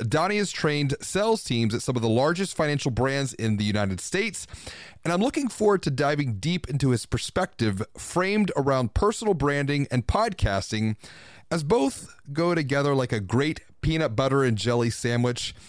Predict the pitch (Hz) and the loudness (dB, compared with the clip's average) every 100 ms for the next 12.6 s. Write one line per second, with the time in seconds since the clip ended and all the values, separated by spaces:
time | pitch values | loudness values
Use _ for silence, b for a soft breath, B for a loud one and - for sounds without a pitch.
0 | B - 123 127 120 - 208 226 220 175 | B -2 2 2 0 2 2 2 0 0
1 | 151 147 143 120 101 - 240 240 151 117 | 0 0 0 0 0 0 0 -2 -2 0
2 | - 123 - 185 277 - 98 87 87 B | 0 -4 -2 -2 -2 -2 -2 0 -2 B
3 | B B 120 117 - 196 214 233 131 147 | B B -2 -2 0 -2 0 -2 2 2
4 | 170 - 117 120 113 - 120 117 113 - | 2 0 -2 0 0 0 2 2 0 -4
5 | - 127 113 120 117 131 151 190 147 123 | -2 0 2 2 2 0 0 0 2 2
6 | 127 127 123 - 117 110 - 151 147 147 | 2 2 0 0 0 0 0 0 2 0
7 | 135 113 127 151 170 170 - 147 139 131 | 0 0 2 2 0 0 0 0 2 2
8 | 113 120 151 202 - 123 - 110 110 110 | 0 0 2 0 0 -2 0 2 2 2
9 | - B B B - 135 - 127 131 131 | -2 B B B -4 -4 0 0 0 -2
10 | - 117 - - 120 - - 120 117 b | -4 -6 0 0 0 -2 -2 0 -2 b
11 | b b - 117 117 117 104 - - 107 | b b -4 -2 2 0 -2 -10 -6 -6
12 | - 107 101 - 104 | -2 0 0 0 0